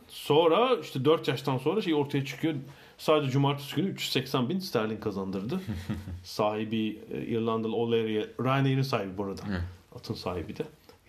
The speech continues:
Speaker 1: İrlandalı. Ve üçüncü kez "Gelecek misiniz?" diye soruyorlar. "Yok, yarıştırmayacağım." dedi yani, "Bir sürpriz
Speaker 2: Hmm.
Speaker 1: olmazsa." At zaten yapacağını yaptı, daha ne yapsın?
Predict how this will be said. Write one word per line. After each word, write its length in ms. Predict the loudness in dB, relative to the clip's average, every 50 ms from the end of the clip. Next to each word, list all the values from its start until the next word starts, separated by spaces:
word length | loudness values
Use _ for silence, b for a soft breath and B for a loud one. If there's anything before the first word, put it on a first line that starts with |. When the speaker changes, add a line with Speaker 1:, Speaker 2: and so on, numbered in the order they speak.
| -16 -10
Speaker 1:
İrlandalı. 400 | -8 -6 -6 -4 -4 -4 -4 -6 -6 B B B B B B B B B B _ _ _ _ _ _ _ _ _ -12 -4
Ve 320 | -2 2 2 2 2 0 -2 -12 -20 -16 -12
üçüncü 300 | -8 -2 0 0 2 2
kez 420 | 4 2 2 2 0 -4 -8 -6 0 2
"Gelecek 320 | 2 2 4 2 0 0
misiniz?" 260 | 0 -2 0 0 0 0
diye 120 | 0 -2
soruyorlar. 500 | 0 0 0 2 2 2 2 0 -2 -6 -8 -14 -18 -20 b b b b b b b b b b _ -4
"Yok, 180 | -4 -2 0 -2
yarıştırmayacağım." 680 | -2 -2 -2 -4 -2 -2 -2 -2 -4 -4 -4 -4 -6
dedi 180 | -6 -8 -8
yani, 240 | -8 -8 -8 -10 -12
"Bir 40 | -12
sürpriz 320 | -8 -6 -4 -2 -2 -2
Speaker 2:
Hmm. 40 | -4 -6
Speaker 1:
olmazsa." 380 | -8 -8 -10 -12 -8 -6 -6 -6 -6 -6
At 80 | -12 -16 -18
zaten 400 | -12 -8 -8 -8 -6 -4 -4 -4 -6 B B B B -6
yapacağını 420 | -4 -2 -2 -2 -2 0 0 0
yaptı, 300 | 0 0 0 -2 -2 0
daha 180 | 2 2 2 2
ne 80 | 2
yapsın? 300 | 0 -4 -4 -4 -2 -2